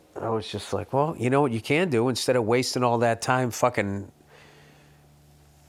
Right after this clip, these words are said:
you know, hurting yourself with your vices, why don't you go record your podcast and knock it out there while your son takes a nap?" So that's what I'm doing.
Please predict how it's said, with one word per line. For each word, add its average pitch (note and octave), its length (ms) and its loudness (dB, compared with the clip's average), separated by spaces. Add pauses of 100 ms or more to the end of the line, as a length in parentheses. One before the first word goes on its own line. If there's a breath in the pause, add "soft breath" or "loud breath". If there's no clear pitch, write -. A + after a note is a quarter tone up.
(320)
you A#2 140 -2
know, A#2+ 340 -4
hurting A#2 300 2
yourself A2 640 0 (640)
with A#2 200 -6
your A2+ 120 2
vices, C3+ 580 2
why C3+ 120 4
don't D#3 200 0
you E3+ 60 0
go E3 140 8
record E3+ 440 6
your E3+ 80 2
podcast A3 800 6
and A#3 140 4
knock C4 320 8
it C#4+ 140 8
out F#4+ 420 8
there D#4 480 8 (1120 loud breath)
while F#3+ 180 8
your F#3+ 140 4
son A3 300 4
takes A#3 320 4
a A#3 40 2
nap?" B3+ 320 6
So F3 220 6
that's G3 240 6
what A3 120 8
I'm G#3+ 180 6
doing. A3 360 8